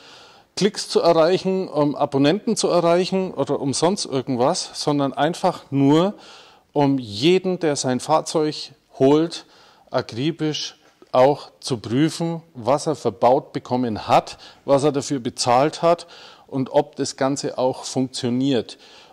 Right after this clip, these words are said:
und wie es denn auch verbaut ist. Weil ich muss euch ganz ehrlich sagen, sowas, wenn ich bei meinem Fahrzeug so verbaut kriege und muss dafür auch noch Geld zahlen, ist es fraglich. Also muss ich ganz ehrlich sagen.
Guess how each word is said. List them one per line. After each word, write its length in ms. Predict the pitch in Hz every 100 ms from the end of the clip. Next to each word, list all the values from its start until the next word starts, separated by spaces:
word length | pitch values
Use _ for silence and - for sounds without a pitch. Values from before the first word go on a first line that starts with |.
| -
und 280 | 185 185 - _ -
wie 180 | 196 233
es 140 | -
denn 240 | 131 117
auch 200 | 110 110
verbaut 500 | - 110 90 92 87
ist. 420 | - 95 - - - - - _ _
Weil 160 | 127 139
ich 80 | 135
muss 180 | 160 180
euch 140 | 160
ganz 220 | 180 180
ehrlich 320 | 170 185 180
sagen, 260 | 175 170 165 -
sowas, 760 | - 170 180 139 180 - - - -
wenn 260 | 135 135 139
ich 360 | 190 190 - -
bei 120 | 139
meinem 260 | 135 160 175
Fahrzeug 480 | 156 139 - 147
so 180 | - 160
verbaut 480 | 160 127 107 123 151
kriege 360 | 151 170 - - - - - _
und 240 | 143 151
muss 180 | 160 156
dafür 320 | 160 139 156
auch 60 | 131
noch 140 | 131
Geld 260 | 110 123 151
zahlen, 400 | 170 160 156 147 _ _
ist 180 | 127 123
es 140 | 143 -
fraglich. 580 | 110 92 - - - -
Also 260 | 117 120 123
muss 220 | 123 123
ich 80 | 127
ganz 220 | 123 123
ehrlich 260 | 104 120 -
sagen. 280 | 110 87